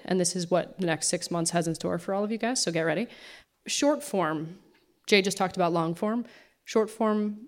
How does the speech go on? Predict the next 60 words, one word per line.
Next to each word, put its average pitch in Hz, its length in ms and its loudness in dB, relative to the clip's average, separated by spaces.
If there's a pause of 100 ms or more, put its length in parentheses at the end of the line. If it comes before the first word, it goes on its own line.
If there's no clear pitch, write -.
is 196 180 6
something 202 220 6
that's 180 160 0
exploding 196 520 2
in 170 100 2
the 170 80 2
U 165 80 2
S 156 200 -4
right 170 120 -2
now. - 260 -6
We 180 100 2
have 175 380 -2
our 208 80 4
biggest 214 280 4
show. 233 380 0
It's 233 140 -6
called 180 240 -2
Pulse 208 260 0
of 196 80 -2
the 180 60 -2
Planet. 160 400 -4 (120)
It's - 120 -12
maybe 220 180 4
a 220 60 6
show 214 120 -2
you've 190 160 2
never 160 200 0
heard 160 120 -4
of. 117 220 -4 (340)
It's 185 140 -2
not 196 240 -2
twee. 196 420 0
It's - 140 -4
not 180 140 -2
public 185 280 -4
radio. 165 400 0 (120)
It 180 100 -2
doesn't 170 480 0
sound 180 240 2
like 170 180 2
art. 151 280 -2 (280)
It 170 120 -2
sounds 170 320 0
like 160 280 0
a - 60 -2
different 175 300 0
thing 165 200 -2
every 165 140 -2
single 160 260 -2
day, 147 280 -4
and 156 100 2
it's 160 100 0
a 170 60 2
daily 160 260 2
show. - 300 -6 (380)
It's 190 160 -2
usually 196 260 2
under 160 140 0
five - 280 -4
minutes. - 540 -10